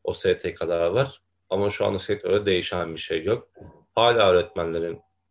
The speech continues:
maaşları düşük, hala öğretmenlerin sigortaları asgariden veya biraz üzerinden yatıyor. Hala öğretmenler mobbinge uğruyor. Hala öğretmenler en basit yıllık izin konusunda sıkıntılar yaşıyor.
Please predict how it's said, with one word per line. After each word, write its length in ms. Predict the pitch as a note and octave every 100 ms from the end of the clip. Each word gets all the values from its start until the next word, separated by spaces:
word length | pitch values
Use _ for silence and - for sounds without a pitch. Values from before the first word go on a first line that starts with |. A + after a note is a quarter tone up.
| _
maaşları 500 | F2+ F2 D#2+ - E2
düşük, 300 | D#2+ - B2+ - _ _ -
hala 360 | A2 A2+ G2+
öğretmenlerin 480 | F#2 E2+ E2+ E2 E2
sigortaları 680 | D#2+ E2+ F2 - E2 E2 D#2+ - _ _ _ -
asgariden 680 | F2+ - - F2+ F2 F2+ F2
veya 200 | F2 E2
biraz 180 | F2+
üzerinden 400 | E2 E2 D#2+ D#2+
yatıyor. 520 | D#2 D2+ - F2+ A2+ B2 _ _ _ -
Hala 240 | A2+ A#2+
öğretmenler 600 | A2 F2+ E2+ F2+ E2+ E2+
mobbinge 560 | E2 E2+ D#2+ E2 D#2+ E2
uğruyor. 420 | D#2 E2 G2+ A#2+ - _ _
Hala 420 | - A#2 B2 A#2
öğretmenler 480 | G2+ F#2 - F2 F2
en 220 | F#2+ G2
basit 300 | F2 - -
yıllık 280 | - F#2+ F#2+
izin 180 | F#2 F#2
konusunda 400 | F2 F2 D#2+ E2
sıkıntılar 500 | D#2 - D#2 F2+ D#2
yaşıyor. 580 | D2+ D2 - F#2 C3